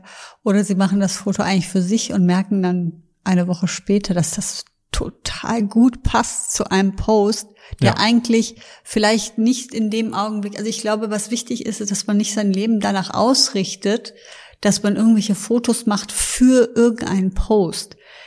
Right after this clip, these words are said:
Speaker 1: Aber es ist interessant, wie man manchmal einen Post schreibt und dann guckt man so in diese Fotos rein, weil du denkst an einen Menschen oder, und dann passt das Foto so gut.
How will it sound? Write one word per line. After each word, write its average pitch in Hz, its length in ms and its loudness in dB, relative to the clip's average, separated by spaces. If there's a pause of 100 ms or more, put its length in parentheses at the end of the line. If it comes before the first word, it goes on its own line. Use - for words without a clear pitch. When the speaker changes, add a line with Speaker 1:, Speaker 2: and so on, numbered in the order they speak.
(200)
Speaker 1:
Aber 196 180 2
es 202 100 2
ist 208 140 -2
interessant, 220 720 2
wie 220 100 0
man 196 200 2
manchmal 196 680 0
einen 190 240 -2
Post 262 420 0
schreibt - 680 -8 (1160)
und 208 260 2
dann 262 680 2 (420)
guckt - 300 -8
man 233 180 6
so 214 140 2
in 208 200 4
diese 196 300 2
Fotos 262 640 0
rein, 196 340 4
weil 190 140 4
du 196 300 -4 (120)
denkst 208 380 2
an 196 120 4
einen 185 280 2
Menschen 185 680 2
oder, 180 280 -2 (1000)
und 220 160 0
dann 208 200 0
passt - 480 0
das - 180 0
Foto - 560 -2
so 180 200 -4
gut. 170 520 -8